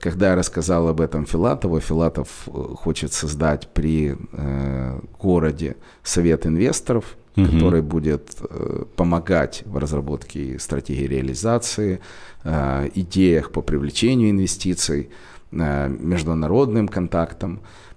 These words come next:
Speaker 1: э, будет определённым противовесом, э, для, там, здравых идей, да, и, э, я ему рассказал, он говорит: «Слушайте, интересно познакомиться, давно слышал,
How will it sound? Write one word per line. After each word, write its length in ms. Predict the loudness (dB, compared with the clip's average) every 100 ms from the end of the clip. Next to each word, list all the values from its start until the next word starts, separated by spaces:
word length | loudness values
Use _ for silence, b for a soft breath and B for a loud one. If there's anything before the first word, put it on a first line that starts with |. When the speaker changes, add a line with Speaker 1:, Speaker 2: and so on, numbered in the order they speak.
| -12
Speaker 1:
э, 440 | -4 -2 0 0
будет 360 | 2 2 2 2
определённым 720 | 0 0 2 2 2 0 -2
противовесом, 1000 | -2 -2 0 2 2 2 0 -4 -6 -6 -8 -12 -10 -6
э, 420 | -4 -2 -4 -6 -10 -12 -10 -6 -2
для, 340 | 0 0 -4 -8 -18 -18 -18 -12
там, 240 | -12 -10 -14 -16 -10
здравых 560 | -6 0 2 4 2 -2
идей, 420 | 0 2 2 -2 B B B B -4
да, 360 | 2 4 2 0 -2
и, 380 | 2 2 0 -2 -10
э, 580 | -14 -10 -8 -8 -8 -10 -12 -10
я 240 | -2 0
ему 140 | 2 2
рассказал, 380 | 0 0 0 2
он 80 |
говорит: 260 | 2 2 0
«Слушайте, 460 | -4 -6 -8 -8 -8
интересно 560 | -6 -4 -6 -6 -8
познакомиться, 760 | -6 -6 -4 -2 -2 -2 -4 -4
давно 240 | -2 -2
слышал, 440 | -2 -6 -4 -4